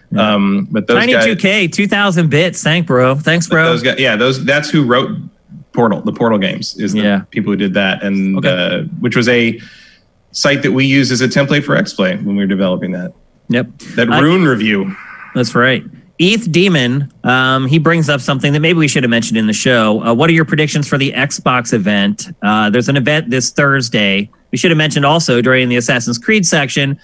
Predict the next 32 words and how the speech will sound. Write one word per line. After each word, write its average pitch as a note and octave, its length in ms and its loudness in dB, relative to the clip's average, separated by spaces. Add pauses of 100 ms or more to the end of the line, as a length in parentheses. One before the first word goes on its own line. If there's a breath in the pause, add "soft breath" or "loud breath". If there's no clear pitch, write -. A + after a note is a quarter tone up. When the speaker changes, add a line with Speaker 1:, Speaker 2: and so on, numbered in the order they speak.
(300 soft breath)
Speaker 1:
that C3 280 0
Assassin's D3 460 -2
Creed C#3+ 500 0 (160)
Valhalla's C3+ 560 2
gameplay C3 600 0
is A2 140 0
most B2 260 2
likely A#2 440 0
to A#2 180 0
be, A2 200 2 (200)
be B2+ 160 2
debuted A2 480 0
on G#2 160 2
Thursday G2+ 400 0
at G2+ 80 -2
the G#2 120 0
Xbox G#2 480 -2
event. B2 340 0 (420 soft breath)
The D3+ 60 2
Xbox F#3 440 0
event D#3+ 340 0
is C#3 180 -2
all C#3 180 2
third D3 320 0
party. E3+ 540 2 (160)
It C3+ 140 2
is B2+ 280 2
not C3 380 0
any C#3 220 0
first B2+ 300 -2
party A2+ 300 2
stuff. - 400 -10